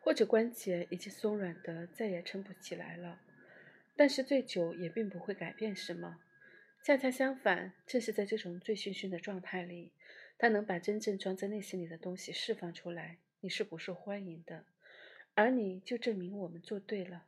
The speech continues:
该死的对了。外面有一个世界，但是这世界直径也不超过几百米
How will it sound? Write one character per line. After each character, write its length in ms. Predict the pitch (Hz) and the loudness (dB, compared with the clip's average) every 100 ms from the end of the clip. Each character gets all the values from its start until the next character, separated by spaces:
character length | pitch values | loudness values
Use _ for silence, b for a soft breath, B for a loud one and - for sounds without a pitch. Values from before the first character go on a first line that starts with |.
| _ | _
该 160 | 196 | -6
死 180 | 196 - | -6 -8
的 80 | - | -16
对 240 | 165 190 170 | -12 -10 -10
了。 240 | - 180 _ _ b b b _ | -14 -20 _ _ b b b _
外 120 | - 233 | 0 2
面 140 | 196 | 0
有 100 | 170 | -2
一 80 | 170 | -6
个 160 | - | -10
世 260 | 190 - 208 | -8 -4 -6
界， 380 | 196 - 175 190 _ B B B B B B - | -6 -10 -10 -10 _ B B B B B B 6
但 120 | 320 | 8
是 120 | 294 285 | 8 6
这 120 | 294 | 2
世 200 | - 285 | 2 2
界 180 | 262 220 | 4 4
直 200 | - 175 | 2 -4
径 380 | - 233 185 | -2 -2 0
也 120 | 180 170 | -2 -4
不 140 | - | -4
超 200 | 190 196 | -4 -2
过 220 | 196 170 | 0 -2
几 180 | 165 185 | -2 -4
百 200 | 190 165 | -2 -4
米 300 | 190 175 156 | -4 -6 -10